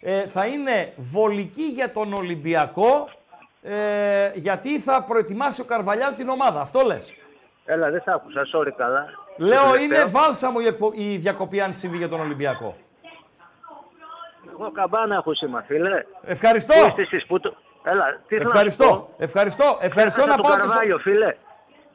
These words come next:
Speaker 2: Καλά, καλά, όπως θες.
Speaker 1: Ευχαριστώ, ένα πάω και στον
Speaker 2: Καλή
Speaker 1: επόμενο. Ευχαριστώ, ευχαριστώ, ευχαριστώ.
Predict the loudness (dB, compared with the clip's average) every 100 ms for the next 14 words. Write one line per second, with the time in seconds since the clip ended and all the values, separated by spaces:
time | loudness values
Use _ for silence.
0 | _ -4 -2 0 0 0 2 0 -2 -4
1 | -4 -4 -12 -6 -2 -2 2 2 4 4
2 | 2 2 -4 -4 -4 -6 -8 -4 -2 -2
3 | 0 0 -2 -10 -6 -6 -4 -8 -8 -12
4 | -8 -8 -8 -12